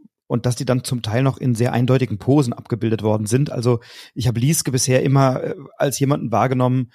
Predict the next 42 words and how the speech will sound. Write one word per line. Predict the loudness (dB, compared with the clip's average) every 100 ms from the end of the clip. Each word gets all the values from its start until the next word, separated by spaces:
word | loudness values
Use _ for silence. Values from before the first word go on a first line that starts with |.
| _ _ -4
der, | 0 2 0 -2 _ -4
der | -4 -4 _
durchaus | -4 -4 -2 -4
sehr | 0 -2 -4 _ _ _ _ _ _ _ _ _ _
unterschiedliche | 0 2 2 0 -2 -2 -2
Grafiken | 0 0 0 -2
gestaltet, | -2 0 0 2
aber | 0 0
das | -2 -2
war | 0 0
doch | -2
sehr, | -4 -2 2 2 0 -4
sehr | -6 2 4
naturalistisch | 2 0 -2 -2 -2 -2 -2 -2 -2
und | -4 -2
sehr, | 0 2 2 -2 -6 -18 -18 -18 -2
ähm, | 2 2 2 -2 -4 -10 _
ja, | -8 -2 -2 -4 -4
also | 0 0 -2
f-, | -12 -14 _ -6
da-, | -6
das, | 0 -2 -2 -4
das | -2
fand | 0 -2
ich |
tatsächlich | -4 -4 -4 0
auch |
ein | 0
bisschen | 0 -2
anstrengend | -4 -2 -2 0
und | 0
dass | 0
es | -2
überall | 0 0 2
was | -2
Grünes | 0 2 4
sein | 2 0
muss | -2
und | -4
der | -6
grüne | -2 -2
Iro, | 0 0 2 0